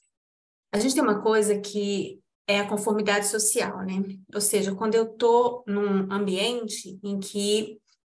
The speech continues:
é, a gente tende a repetir os mesmos padrões daquele ambiente, daquelas pessoas.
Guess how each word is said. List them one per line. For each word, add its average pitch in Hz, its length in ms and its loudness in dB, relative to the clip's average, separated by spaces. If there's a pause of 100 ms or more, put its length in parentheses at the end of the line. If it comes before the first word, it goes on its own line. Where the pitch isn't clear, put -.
é, 190 360 2
a 190 80 0
gente 208 280 -2
tende 277 260 0
a 240 60 2
repetir 226 520 -4
os 226 100 -4
mesmos 226 360 0
padrões 196 560 -2
daquele 180 360 -6
ambiente, 175 440 -6
daquelas 175 360 -10
pessoas. - 520 -8